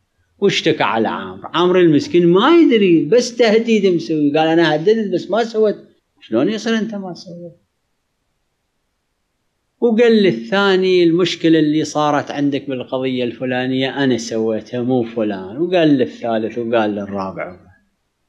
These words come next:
أهل الشنآن هذا،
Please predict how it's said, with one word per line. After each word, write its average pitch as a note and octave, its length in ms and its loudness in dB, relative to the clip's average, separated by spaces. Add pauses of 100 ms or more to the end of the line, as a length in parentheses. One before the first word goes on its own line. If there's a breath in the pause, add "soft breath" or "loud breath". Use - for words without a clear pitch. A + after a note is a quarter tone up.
(500)
أهل B2 400 -4
الشنآن D3 1400 -2 (300)
هذا، - 280 -8